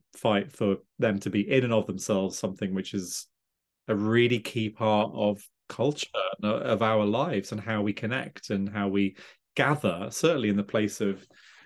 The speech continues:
dwindling religions. You know, it's like,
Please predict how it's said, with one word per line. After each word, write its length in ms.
dwindling 440
religions. 840
You 100
know, 180
it's 240
like, 240